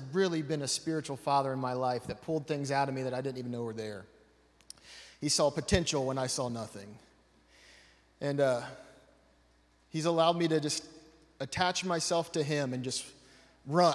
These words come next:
try to keep up with a, with a man who's been doing this <laughs> for thirty, forty,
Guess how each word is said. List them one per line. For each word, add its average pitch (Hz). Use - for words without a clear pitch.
try 190
to 180
keep 185
up 147
with 135
a, 131
with 143
a 156
man 165
who's 151
been 156
doing 151
this 147
<laughs> -
for 185
thirty, 156
forty, 151